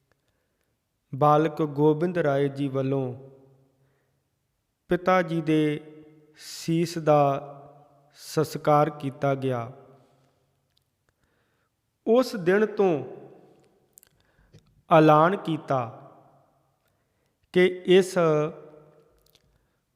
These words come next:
ਜ਼ੁਲਮ ਨੂੰ ਮਿਟਾਉਣ ਵਾਸਤੇ ਅਸੀਂ ਇੱਕ ਆਪਣਾ ਪੰਥ ਸਾਜਾਂਗੇ।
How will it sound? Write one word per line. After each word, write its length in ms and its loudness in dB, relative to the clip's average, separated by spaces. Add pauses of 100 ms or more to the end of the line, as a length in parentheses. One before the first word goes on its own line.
(200)
ਜ਼ੁਲਮ 400 6
ਨੂੰ 460 -2 (880)
ਮਿਟਾਉਣ 560 4
ਵਾਸਤੇ 680 0 (1600)
ਅਸੀਂ 380 0 (140)
ਇੱਕ 420 -4
ਆਪਣਾ 460 2
ਪੰਥ 640 -2
ਸਾਜਾਂਗੇ। 720 -6